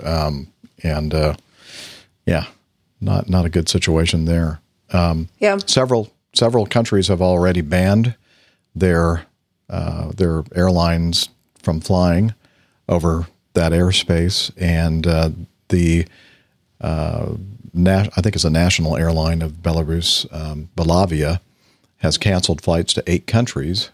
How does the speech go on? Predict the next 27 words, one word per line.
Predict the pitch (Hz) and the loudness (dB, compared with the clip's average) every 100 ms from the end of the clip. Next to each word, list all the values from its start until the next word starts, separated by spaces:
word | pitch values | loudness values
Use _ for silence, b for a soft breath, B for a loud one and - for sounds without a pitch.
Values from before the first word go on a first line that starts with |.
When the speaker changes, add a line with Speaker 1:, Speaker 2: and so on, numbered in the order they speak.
| - | -8
Speaker 1:
it | - | -2
said | - 78 | 0 0
in | 76 | -4
a | 65 | -4
statement. | - 78 73 87 - | -2 -2 -2 -4 -8
Flights | - 87 - | -2 -2 0
to | 92 | 0
a | |
number | 85 92 90 | 2 4 2
of | 80 | 2
destinations, | 90 - 87 90 87 80 | 2 2 0 0 0 -2
including | 85 80 85 80 | -4 -2 -4 -2
Amsterdam, | 82 95 - 104 107 104 95 | -2 -2 0 0 2 2 2
Berlin, | 82 90 95 101 | 0 2 2 2
Barcelona, | 85 80 85 76 98 101 104 b b b b b | 0 -2 0 0 2 2 -2 b b b b b
and | 85 | -2
the | 80 | 0
Russian | 82 90 92 85 | 2 2 2 0
city | - 92 85 82 | 2 2 2 0
of | 80 78 80 - _ _ | 0 -2 -6 -20 _ _
Kalin-, | - 196 190 170 - _ | -4 0 0 -2 -4 _
Kal-, | - 92 - - | -4 -4 -4 -12
Kalinin-, | - 87 101 120 127 127 - _ _ _ - | -4 0 2 2 0 -6 -16 _ _ _ -10
Kaliningrad, | - 110 117 123 123 117 127 131 135 131 _ _ _ _ _ _ - | -2 0 2 2 2 0 0 0 -2 -6 _ _ _ _ _ _ -8
I'm | |
not | 87 - | -8 -6
sure, | - | -10